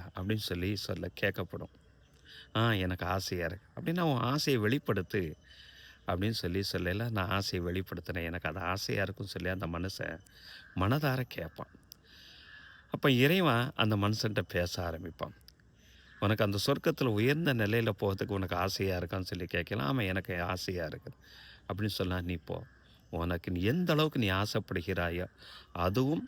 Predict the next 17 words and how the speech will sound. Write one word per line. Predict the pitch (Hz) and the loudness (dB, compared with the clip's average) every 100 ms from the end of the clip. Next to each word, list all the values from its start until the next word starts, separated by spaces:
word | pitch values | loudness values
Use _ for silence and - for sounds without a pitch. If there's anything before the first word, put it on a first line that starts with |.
| - | -2
ஓ | 120 | 2
மிஸ்லும் | 117 117 147 117 95 | 2 0 0 0 -2
ஆகும், | - 87 - - - - - | -2 -4 -8 -12 -20 -20 -4
அது | 90 90 90 | 2 4 4
போன்றுண்டானதும் | 104 147 208 202 180 156 160 156 143 185 160 | 4 4 4 4 4 4 6 6 4 4 2
உனக்கு | 120 - 107 | 2 0 0
கிடைக்கும்" | 101 95 120 131 107 | 0 0 0 0 0
என்று | 92 95 92 90 110 - - - - 98 | 0 -2 -2 -2 -6 -12 -20 -20 -10 0
ரப்புல் | 95 95 147 123 | 2 2 2 2
ஆலமீன் | 92 92 101 95 | 2 2 0 -2
அந்த | 90 85 | -2 -2
இடத்துல | 85 90 113 110 87 85 - | -2 -2 -2 -2 -2 -4 -6
அந்த | 92 87 | -6 -4
மனுஷனை | 87 110 - 104 - | -2 -2 -2 -4 -4
பார்த்து | 87 - | -6 -6
சொல்லக்கூடிய | - 87 95 98 95 82 | -4 -2 -2 -4 -6 -6
நேரத்துல | 82 85 - 85 | -6 -6 -6 -8